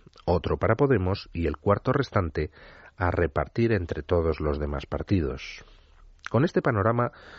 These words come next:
tratemos de ver qué sucederá aquí en España. Comencemos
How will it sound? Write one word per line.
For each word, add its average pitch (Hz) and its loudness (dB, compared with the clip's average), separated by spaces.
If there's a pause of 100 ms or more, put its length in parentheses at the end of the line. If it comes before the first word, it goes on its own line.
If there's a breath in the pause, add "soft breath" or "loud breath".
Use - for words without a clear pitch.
(160 loud breath)
tratemos 165 2
de 87 0
ver 107 2 (200)
qué - -2
sucederá 95 0
aquí 82 -4
en 71 -4
España. 76 -2 (760)
Comencemos 120 2